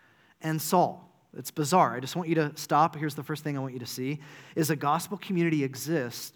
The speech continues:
because of Jesus. A gospel community exists because of Jesus. Did you notice the bizarre nature of this core team at the Church of Antioch?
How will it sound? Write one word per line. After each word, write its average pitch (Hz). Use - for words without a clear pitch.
because 151
of 131
Jesus. 120
A 143
gospel 175
community 165
exists 143
because 135
of 123
Jesus. 127
Did 175
you 190
notice 220
the 180
bizarre 180
nature 190
of 175
this 175
core 180
team 127
at 175
the 185
Church 156
of 151
Antioch? 170